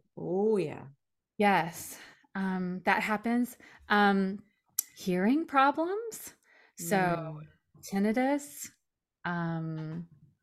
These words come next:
Speaker 2: hearing loss.
Speaker 1: Mm-hmm.
Speaker 2: Um, yeah,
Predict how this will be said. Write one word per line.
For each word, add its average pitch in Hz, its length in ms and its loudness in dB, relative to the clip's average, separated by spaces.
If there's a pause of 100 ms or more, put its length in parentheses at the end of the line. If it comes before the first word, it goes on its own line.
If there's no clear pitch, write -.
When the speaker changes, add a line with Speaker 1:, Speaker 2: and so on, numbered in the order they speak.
(120)
Speaker 2:
hearing 175 460 -6
loss. 233 720 -2 (540)
Speaker 1:
Mm-hmm. 143 400 -10
Speaker 2:
Um, 170 840 -4 (1900)
yeah, 165 500 0